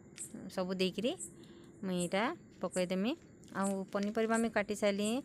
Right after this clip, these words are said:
ତାପରେ ଏଇଟା ମୁଇଁ ପୁସ୍ତକ ବାହାର କରିଛେଁ। ପୁସ୍ତକ ଟିକେ,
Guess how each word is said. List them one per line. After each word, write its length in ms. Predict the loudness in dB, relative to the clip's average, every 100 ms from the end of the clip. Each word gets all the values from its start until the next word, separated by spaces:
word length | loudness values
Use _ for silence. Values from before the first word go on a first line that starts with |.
| -6 -18 -18 -8
ତାପରେ 260 | -4 0
ଏଇଟା 160 | 2 4
ମୁଇଁ 140 | 2 0
ପୁସ୍ତକ 420 | -2 -2 0 0 -4 -4
ବାହାର 180 | 2 2
କରିଛେଁ। 340 | 2 0 0 -2 -4
ପୁସ୍ତକ 380 | -4 -4 -2 -2 -2
ଟିକେ, 240 | -2 2